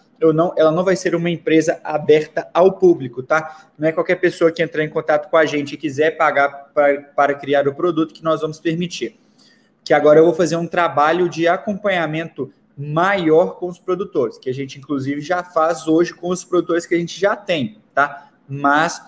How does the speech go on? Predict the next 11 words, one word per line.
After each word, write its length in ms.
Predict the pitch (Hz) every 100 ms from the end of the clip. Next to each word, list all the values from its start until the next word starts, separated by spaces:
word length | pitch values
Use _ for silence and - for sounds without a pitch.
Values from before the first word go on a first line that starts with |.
| _ _ _
e 80 | 147
por 220 | 143 160
conta 260 | - 185 214
disso, 340 | 170 196 -
eu 80 | 190
vou 140 | 185 180
restringir 560 | 208 214 214 180 175
o 40 | 175
número 240 | 170 170
de 80 | -
pessoas 560 | 208 208 190 196 196